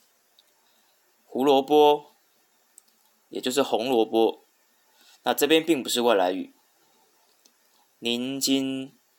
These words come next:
人参。皮、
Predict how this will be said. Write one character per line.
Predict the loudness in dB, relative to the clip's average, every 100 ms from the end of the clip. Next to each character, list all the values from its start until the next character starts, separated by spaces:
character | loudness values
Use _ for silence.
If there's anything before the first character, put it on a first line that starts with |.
| _ _ _ _ _ _ _ _ _ _ _ _
人 | -6 -4 -6 -8
参。 | -4 -4 -4 -6 -10 -14 -20 _ _ _ _ _ _ _ _ _ _ _ _ _ _ _ _ _ _ _ _ _ _ _ _
皮、 | -6 -4 -2 -4 -6